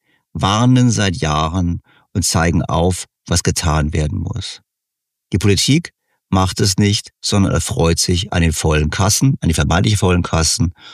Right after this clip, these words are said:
um Reformen aufzuschieben. Ich persönlich bin deshalb skeptisch, dass es zu den Reformen kommt,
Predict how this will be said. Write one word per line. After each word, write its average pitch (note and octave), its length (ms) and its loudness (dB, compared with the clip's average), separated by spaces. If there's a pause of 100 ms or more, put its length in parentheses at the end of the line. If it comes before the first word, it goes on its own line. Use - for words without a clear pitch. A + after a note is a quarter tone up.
(200)
um G2 140 4
Reformen E2+ 720 0
aufzuschieben. G#2 840 -4 (1900)
Ich B2+ 140 -2
persönlich A2+ 580 0 (460)
bin G#2+ 100 2
deshalb A#2 260 0
skeptisch, - 840 -4 (440)
dass F#2+ 160 0
es G2+ 80 0
zu - 120 -2
den G#2 160 -2
Reformen F2+ 600 0
kommt, G#2+ 640 0